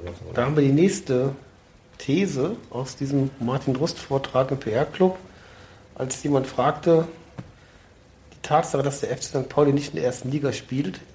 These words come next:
Speaker 2: das ist doch vor allen Dingen dem Umfeld und den Fans geschuldet, die zu wenig Ehrgeiz haben, zu wenig Ambition haben, um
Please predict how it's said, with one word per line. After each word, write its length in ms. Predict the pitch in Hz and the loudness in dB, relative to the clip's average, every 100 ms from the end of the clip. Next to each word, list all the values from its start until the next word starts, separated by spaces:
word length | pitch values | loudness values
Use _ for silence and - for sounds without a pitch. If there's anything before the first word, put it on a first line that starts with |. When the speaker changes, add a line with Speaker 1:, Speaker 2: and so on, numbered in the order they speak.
| - | -18
Speaker 2:
das 200 | - 110 | -14 -12
ist 180 | 135 - | -10 -4
doch 140 | 143 - | -4 -4
vor 240 | - - | -12 -2
allen 260 | 147 156 143 | 4 4 4
Dingen 420 | 143 143 143 - - - - - - - | 6 6 6 0 -16 -20 -20 -20 -20 -6
dem 120 | 127 | -4
Umfeld 640 | - 143 151 - 135 131 - | 0 -2 -2 4 4 4 0
und 100 | 127 | -2
den 120 | 117 | -2
Fans 680 | - 131 127 131 - - - | -4 0 0 0 -4 -6 -6
geschuldet, 600 | 120 - 120 120 107 - - - | -6 -2 2 2 0 -6 -16 -10
die 280 | 127 127 127 | -4 -2 -2
zu 220 | - 120 | -4 -4
wenig 280 | 123 117 117 | -2 -2 4
Ehrgeiz 500 | 120 135 120 120 - | 4 6 4 2 -4
haben, 400 | 117 120 120 120 | -2 -2 -4 -8
zu 120 | - | -8
wenig 180 | 123 127 | -8 -4
Ambition 640 | 110 120 - - 120 131 | -4 -6 -8 -4 -2 0
haben, 400 | 117 117 117 117 - - - - - | 0 0 -2 -6 -10 -20 -20 -20 -10
um 320 | - 123 120 | 2 2 2